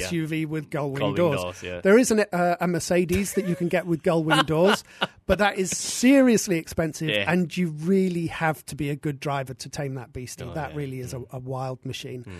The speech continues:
Speaker 1: Uh, the Tesla is both mental and a great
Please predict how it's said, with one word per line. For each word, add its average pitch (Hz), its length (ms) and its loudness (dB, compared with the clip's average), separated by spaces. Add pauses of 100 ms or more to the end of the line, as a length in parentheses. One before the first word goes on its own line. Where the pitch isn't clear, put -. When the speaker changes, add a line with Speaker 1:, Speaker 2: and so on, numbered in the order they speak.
(280)
Speaker 1:
Uh, 160 240 2
the 175 80 -2
Tesla 208 580 4 (340)
is 170 180 0
both 156 360 -2
mental 170 560 -2 (120)
and 175 360 2
a 151 40 -4
great 143 300 -6